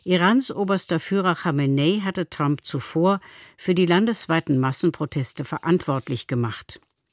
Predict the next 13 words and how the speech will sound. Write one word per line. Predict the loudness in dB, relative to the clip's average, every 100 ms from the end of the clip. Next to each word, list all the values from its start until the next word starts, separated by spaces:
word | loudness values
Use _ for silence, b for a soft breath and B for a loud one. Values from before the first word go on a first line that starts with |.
| _ _ _ _ _ _ _ _ B B B B B B
In | 6
mehreren | 6 4 2 2
deutschen | 4 2 2 2
Städten | 2 0 0 2 0 0
haben | 0 -2 0
tausende | 0 2 2 2
Menschen | 2 2 2 2 0 2
gegen | 2 2
das | 2 -2 -2
Regime | -2 0 0 2
im | 0 0
Iran | -2 0 2 2
demonstriert. | 0 0 0 -4 -2 0 0 -2